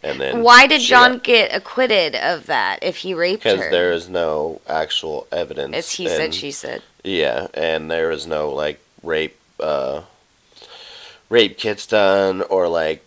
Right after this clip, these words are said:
Speaker 1: medical,
Speaker 2: But after
Speaker 1: like,
Speaker 2: forty,
Speaker 1: checks.
Speaker 2: after forty-five days, she was a free woman, even though she was,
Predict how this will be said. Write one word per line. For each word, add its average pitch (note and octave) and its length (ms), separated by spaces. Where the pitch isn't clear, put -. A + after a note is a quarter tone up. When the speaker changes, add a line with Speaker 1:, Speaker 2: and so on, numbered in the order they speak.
Speaker 1:
medical, D#2+ 960
Speaker 2:
But D#4 160
after F3+ 240
Speaker 1:
like, - 140
Speaker 2:
forty, - 320
Speaker 1:
checks. - 340
Speaker 2:
after D4 260
forty-five D4+ 580
days, C4 200
she C#4+ 160
was C4 120
a A#3+ 60
free B3+ 260
woman, A3+ 320
even A3 280
though A3 140
she A#3 200
was, G3+ 400